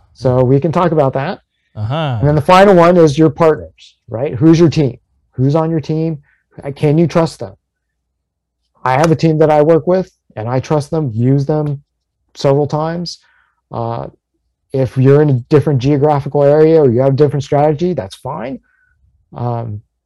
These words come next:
Speaker 1: and if you can't find somebody that you can trust to be part of your team, maybe you can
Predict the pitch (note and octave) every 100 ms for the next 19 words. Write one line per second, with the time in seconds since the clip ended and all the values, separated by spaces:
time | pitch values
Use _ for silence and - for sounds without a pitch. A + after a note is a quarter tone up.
0 | A3 A#2+ B2 D#3+ C#3+ D#3 C3+ D3 D#3+ C#3+
1 | E3 D#3 D#3 C#3 A#2+ - C3 C3+ D3+ -
2 | D3+ D#3 A#2 A#2+ C#3 C#3 C#3+ D3+ E3 F#3+
3 | G#3+ G#3 _ _ _ - A#2 C3+ D3 D#3
4 | D3+ D3 C#3